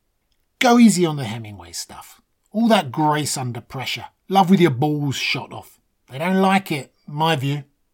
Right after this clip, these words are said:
It's been said. John le Carré took his shot at the Eastern novel,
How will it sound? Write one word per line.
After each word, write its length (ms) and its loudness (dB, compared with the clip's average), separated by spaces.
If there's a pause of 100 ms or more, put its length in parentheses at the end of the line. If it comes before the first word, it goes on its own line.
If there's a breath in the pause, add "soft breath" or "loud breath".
It's 160 -12
been 260 -12
said. 580 -4 (2250)
John 200 4
le 60 2
Carré 400 -2
took 180 -6
his 100 -6
shot 280 -8
at 100 -20
the 100 -16
Eastern 320 -16
novel, 380 -20